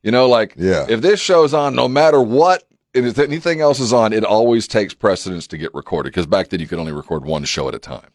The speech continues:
Speaker 2: Right.
Speaker 1: So if you had to rank your hierarchy, like N F L,
Speaker 2: Yeah.
Speaker 1: N B A,
Speaker 2: Um,
Speaker 1: Major League Baseball on a Saturday in late September.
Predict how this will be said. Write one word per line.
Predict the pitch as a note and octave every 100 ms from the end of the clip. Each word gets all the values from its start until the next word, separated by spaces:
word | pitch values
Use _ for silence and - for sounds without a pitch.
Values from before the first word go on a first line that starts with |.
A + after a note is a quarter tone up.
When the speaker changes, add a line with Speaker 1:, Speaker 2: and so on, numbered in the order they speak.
| _
Speaker 2:
Right. | - D#3 - _ _ _ _
Speaker 1:
So | - C3 A#2 G#2+
if | B2 B2 -
you | E3+
had | D#3 D3+ A#2
to |
rank | F2+ G#2 B2+ C#3+ -
your | A#2
hierarchy, | G#2 A2+ G#2 D2+ D2 - - _ _ _ _ _
like | F2+ F2+ - _
N | B2+ C#3+
F | C#3 C3
L, | A#2+ A2 G#2+ G#2+ _ _ _ _
Speaker 2:
Yeah. | - D2 D#2+ F2+ -
Speaker 1:
N | A#2 B2+ G2
B | G#2
A, | F#2+ F#2 F#2
Speaker 2:
Um, | F2+ -
Speaker 1:
Major | F2+ G#2 B2 A2+
League | A#2+ A2+ F#2
Baseball | F2+ F2 - F2+ E2 E2+ -
on | F#2 F#2 F#2
a | F2+ F2+
Saturday | - - C#3+ C3 C#3+ D3 C#3 C3 B2+ B2+
in | - F2 D#2+
late | E2 F2+ A2 C3+ C#3+
September. | - - G2+ - - F2 C#2+ -